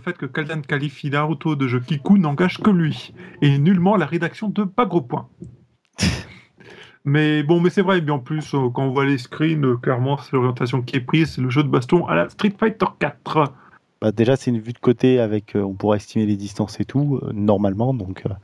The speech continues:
Speaker 2: ça devrait, euh, ça devrait être plus intéressant qu'un jeu en trois D.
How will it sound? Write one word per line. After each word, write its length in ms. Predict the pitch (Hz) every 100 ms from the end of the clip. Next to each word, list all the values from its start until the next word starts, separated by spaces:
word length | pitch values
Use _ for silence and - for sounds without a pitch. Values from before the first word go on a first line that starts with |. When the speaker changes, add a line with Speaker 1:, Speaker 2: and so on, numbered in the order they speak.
| - - - - _
Speaker 2:
ça 180 | - 98
devrait, 420 | 95 98 101 104
euh, 140 | 95 90
ça 160 | 104
devrait 240 | 95 95 98
être 100 | 98
plus 180 | 98 104
intéressant 480 | 98 92 90 104
qu'un 180 | 101 98
jeu 120 | 95
en 80 | 98
trois 180 | 95 95
D. 160 | 95